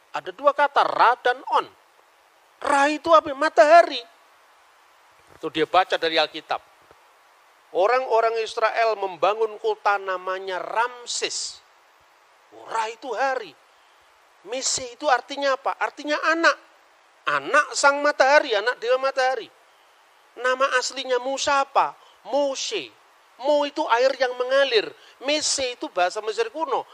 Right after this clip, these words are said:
Artinya anak, anak yang diambil dari air yang mengalir. Ketemu sudah ini bahasa. Sejak saat itu muncul namanya Egyptologi. Ini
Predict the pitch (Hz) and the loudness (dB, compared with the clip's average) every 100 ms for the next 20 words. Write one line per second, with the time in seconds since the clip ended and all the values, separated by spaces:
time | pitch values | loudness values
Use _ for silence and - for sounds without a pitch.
0 | - 190 - 294 302 - 320 294 - 156 | -6 -6 -6 -6 -4 -2 -2 0 -2 -4
1 | 359 233 269 269 277 294 277 294 254 269 | -4 -6 -4 -4 -2 -2 -2 0 0 0
2 | 269 269 277 285 320 339 294 170 - _ | 0 0 0 -4 -4 -2 -2 -4 -6 _
3 | _ _ - 330 - - 359 359 320 330 | _ _ 0 0 0 -4 -2 0 0 0
4 | 294 233 262 262 233 220 214 147 - _ | 2 2 -2 -4 -2 -2 -4 -10 -14 _
5 | _ - - 320 - 247 208 240 233 247 | _ -14 -12 -8 -2 -2 0 -2 -2 -6
6 | 254 240 262 240 226 202 196 208 220 190 | -12 -10 -8 0 0 0 -4 -6 -4 -6
7 | - - - - 254 285 - - _ _ | -8 -14 -10 -4 -4 -4 -14 -20 _ _
8 | _ _ 330 349 | _ _ -8 -2